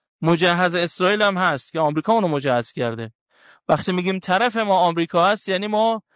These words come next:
در عین حال با بیست و دو ارتش کشورهای اروپایی عضو ناتو هم در حال مبارزه هستیم. وقتی می‌گیم طرف ما آمریکا هست، یعنی ما با کشورهای عضو سنتکام هم در حال مبارزه هستیم. حدود بیست تا کشور در این منطقه می‌شن.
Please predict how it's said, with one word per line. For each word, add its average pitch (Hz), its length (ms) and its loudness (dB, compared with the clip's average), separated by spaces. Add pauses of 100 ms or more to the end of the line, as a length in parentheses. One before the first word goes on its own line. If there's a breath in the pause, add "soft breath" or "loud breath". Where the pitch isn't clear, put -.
(320 soft breath)
در 170 180 4
عین 185 260 0
حال 208 220 2
با 208 160 0
بیست 180 360 -8
و 180 100 0
دو 214 200 2 (100)
ارتش 185 480 -2
کشورهای 185 560 0
اروپایی 170 560 2
عضو 170 380 2
ناتو 165 360 2
هم 214 340 0 (480)
در 156 180 4
حال 196 260 0
مبارزه 170 500 0
هستیم. 139 480 -8 (560)
وقتی 156 220 -2
می‌گیم 180 240 -6
طرف 170 380 -2
ما 175 180 2
آمریکا 170 540 0
هست، 202 220 -2
یعنی 185 180 -2
ما 214 200 2
با 170 340 2 (480)
کشورهای 180 640 2
عضو 175 380 0
سنتکام 190 680 0
هم 240 140 2
در 190 180 2
حال 214 160 2
مبارزه 180 480 2
هستیم. 214 200 -2
حدود 190 280 -2
بیست 214 180 -8
تا 220 80 -2
کشور 190 320 -4
در 185 120 -2
این 190 100 -4
منطقه 156 340 -2
می‌شن. 131 340 -8